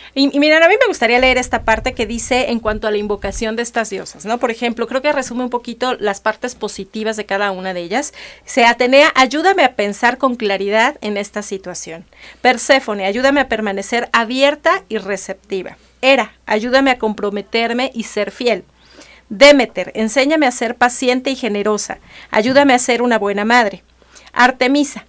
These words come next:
manténme centrada en ese objetivo lejano. Afrodita, ayúdame a amar y a disfrutar mi cuerpo. Y Hestia, honrame con tu presencia, dame paz y serenidad".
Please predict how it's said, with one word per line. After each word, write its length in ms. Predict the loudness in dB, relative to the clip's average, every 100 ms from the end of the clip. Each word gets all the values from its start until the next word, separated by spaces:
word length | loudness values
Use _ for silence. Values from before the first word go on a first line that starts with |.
| -4
manténme 560 | 0 2 2 4 2
centrada 560 | 0 -2 0 2 4 4
en 120 | 2
ese 200 | -2 -4
objetivo 540 | -6 -8 -8 -4 0
lejano. 480 | 0 0 0 0 -2 -14 _ _ -20 -20 -6 0
Afrodita, 720 | 2 4 2 2 0 0 -2 _ -2
ayúdame 560 | 0 0 2 4 4
a 40 | 4
amar 400 | 4 4 4 0
y 120 | 0 2
a 80 |
disfrutar 560 | 2 0 -6 -2 2 2
mi 160 | -2 -6
cuerpo. 420 | -6 -8 -8 -20 _ _ _
Y 200 | 2 8
Hestia, 460 | 8 6 0 -6 -8 _ 4
honrame 600 | 6 6 6 4 4 0
con 160 | -6
tu 140 | -6 -8
presencia, 680 | -6 -4 -2 -2 0 -2 -2
dame 320 | -4 -4 -6
paz 480 | -2 2 2 0 -12 _
y 100 | -14
serenidad". 640 | -8 -8 -6 -10 -12 -14